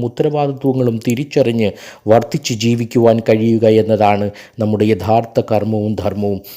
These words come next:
അതിനായി പ്രത്യേക ജാതിമത വൈരുദ്ധ്യാത്മക പക്ഷപാതങ്ങളിൽ ചിന്താവിചാരങ്ങളിൽപ്പെട്ട് യഥാർത്ഥ സ്വകർമ്മ പഥത്തിൽ നിന്ന് വ്യതിചലിക്കവേണ്ട. എന്തുകൊണ്ടെന്നാൽ അവ സ്വാർത്ഥ താല്പര്യങ്ങൾക്കായുള്ള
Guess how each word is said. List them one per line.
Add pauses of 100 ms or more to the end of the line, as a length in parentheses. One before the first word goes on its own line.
(220)
അതിനായി (240)
പ്രത്യേക
ജാതിമത
വൈരുദ്ധ്യാത്മക
പക്ഷപാതങ്ങളിൽ (300)
ചിന്താവിചാരങ്ങളിൽപ്പെട്ട്
യഥാർത്ഥ
സ്വകർമ്മ
പഥത്തിൽ
നിന്ന് (300)
വ്യതിചലിക്കവേണ്ട. (920)
എന്തുകൊണ്ടെന്നാൽ (360)
അവ
സ്വാർത്ഥ
താല്പര്യങ്ങൾക്കായുള്ള